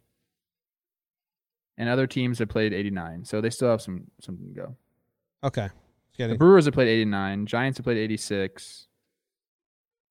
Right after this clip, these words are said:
Speaker 2: Okay.
Speaker 1: So they got something to go.
Speaker 2: Yeah. Okay.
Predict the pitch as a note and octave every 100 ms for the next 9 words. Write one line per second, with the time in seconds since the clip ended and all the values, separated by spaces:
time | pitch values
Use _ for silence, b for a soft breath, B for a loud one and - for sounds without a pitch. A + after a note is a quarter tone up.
0 | _ _ _ _ _ _ _ B2+ B2 A2+
1 | - _ _ - A3 B2+ - G2 F#2 E2
2 | F2 _ _ _ _ _ _ _ _ _
3 | A2+ F#2 F2 - _ _ _ _ _ _
4 | _ _ _ _ _ _ _ _ _ _
5 | _ _ _ A3+ - F#3